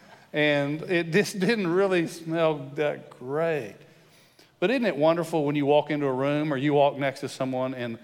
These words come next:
a really, uh, good aroma, uh, a perfume, and it, it's sweet smelling or whatever kind it is? I, I, I like the kind that, that is like a, a fruit, you know, it smells, uh, like that and different, different types of it.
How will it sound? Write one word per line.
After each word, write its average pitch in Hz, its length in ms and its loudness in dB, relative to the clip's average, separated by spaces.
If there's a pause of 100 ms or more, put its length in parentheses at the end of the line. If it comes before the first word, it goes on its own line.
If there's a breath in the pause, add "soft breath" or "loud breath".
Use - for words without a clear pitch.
(380 loud breath)
a 123 100 0
really, 127 640 2 (120)
uh, 113 240 -6 (120)
good 135 320 2
aroma, 120 800 -2
uh, 113 320 -8
a 110 40 -6
perfume, 120 760 -6 (380 loud breath)
and 139 140 -4
it, 139 100 -6
it's 131 180 -4
sweet 143 420 -2
smelling 135 560 0
or 120 80 0
whatever 131 340 2
kind 120 320 -4
it 117 80 -2
is? 127 120 -2
I, 147 420 4 (180)
I, 143 40 -4
I 160 260 2
like 147 260 2
the 131 100 -4
kind 139 320 0
that, 120 140 -4 (260 loud breath)
that 135 140 2
is 117 140 0
like 123 320 2
a, 120 220 -6
a 131 100 -4
fruit, 135 600 0
you 123 120 -4
know, 127 260 -2
it 117 240 -10
smells, 120 480 -4 (600 loud breath)
uh, 113 280 -2
like 113 380 -2
that 110 360 -2
and 107 140 -10
different, 113 400 -8
different 123 300 -8
types 104 380 -8
of 104 200 -14
it. 110 100 -18